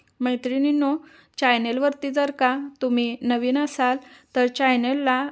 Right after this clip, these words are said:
लाईक, शेअर आणि सबस्क्राईब नक्की करा, जेणेकरून माझे नवनवीन व्हिडिओ तुम्हाला बघायला भेटतील. इकडे बघू शकता बोरं तर भरपूर अशी लागलेली आहेत,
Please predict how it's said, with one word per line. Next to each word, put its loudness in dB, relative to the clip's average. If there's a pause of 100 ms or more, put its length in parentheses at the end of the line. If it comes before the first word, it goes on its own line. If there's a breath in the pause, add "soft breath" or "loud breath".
लाईक, 2 (280 soft breath)
शेअर 2 (260)
आणि -2
सबस्क्राईब 0 (180)
नक्की -4
करा, 2 (260)
जेणेकरून 2
माझे 0
नवनवीन 2
व्हिडिओ 2 (160)
तुम्हाला 0
बघायला 0
भेटतील. -2 (1120 soft breath)
इकडे -2
बघू 0
शकता 0 (180)
बोरं 2
तर -4
भरपूर -2
अशी -2
लागलेली 0
आहेत, -2